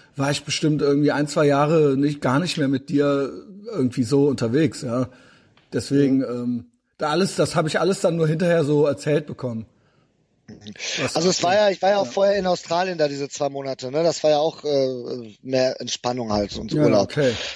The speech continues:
Speaker 2: So, also, ne, und, ähm, oder in, in, in Tunesien, das war,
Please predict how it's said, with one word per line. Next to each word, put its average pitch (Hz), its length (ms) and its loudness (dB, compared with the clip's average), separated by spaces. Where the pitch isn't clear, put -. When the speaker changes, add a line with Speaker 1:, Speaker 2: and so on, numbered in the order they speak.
Speaker 2:
So, 117 240 -8
also, 131 360 -2
ne, 147 220 2
und, 139 220 -2
ähm, 135 540 0
oder 131 260 2
in, 143 200 -2
in, 135 300 -2
in 135 160 -2
Tunesien, 127 540 2
das 120 200 -2
war, 127 180 2